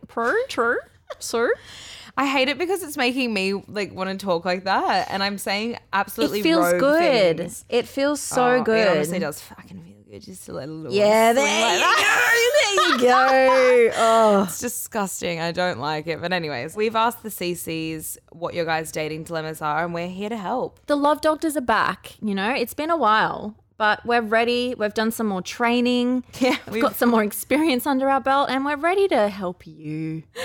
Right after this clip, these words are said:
Speaker 1: This one I found interesting, bit of tea, because I was, like, trying to put myself in that situation. I was like, "Oh, anxiety." Um, says,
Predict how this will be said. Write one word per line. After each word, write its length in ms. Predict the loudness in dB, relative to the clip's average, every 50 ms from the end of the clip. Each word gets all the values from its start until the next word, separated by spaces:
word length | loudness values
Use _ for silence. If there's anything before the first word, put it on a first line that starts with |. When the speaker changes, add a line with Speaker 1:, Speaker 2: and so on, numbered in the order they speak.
| -8 -8 -10 -14 -8 _ -2
Speaker 1:
This 200 | 0 0 2 2
one 100 | 2 2 2 2 0 -2
I 120 | -2 -2
found 320 | 0 2 2 4 2 2 2
interesting, 460 | 0 -2 -2 -2 -4 -4 -4 -2 -2
bit 120 | 0 0 0
of 100 | 0 -2
tea, 460 | -2 -2 0 0 0 0 -2 -4 -4
because 220 | -4 -4 -2 -2 -2
I 40 | -2
was, 80 | 0
like, 100 | -2 -2 -2
trying 160 | -2 -2 -2
to 40 | -2
put 100 | -2 -4
myself 320 | -4 -2 -2 -2 -2 -2
in 60 | -2
that 140 | -2 -2 -4
situation. 480 | -6 -8 -6 -4 -2 -2 -2 -2 -4 -6
I 20 |
was 100 | -4 -4
like, 140 | -4 -4 -6 -10 _ -14
"Oh, 840 | -10 -6 -4 -2 0 0 2 2 2 2 2 2 2 2 2 0 0 -2
anxiety." 880 | -4 -4 -4 -4 -6 -6 -6 -6 -4 -4 -4 -4 -6 -8 -10 -12 -18 -20 -20 -20 -20 -20 -20 -20 -8 -2 2
Um, 400 | 4 6 6 6 4 2 0 -2
says, 300 | 0 0 0 0 0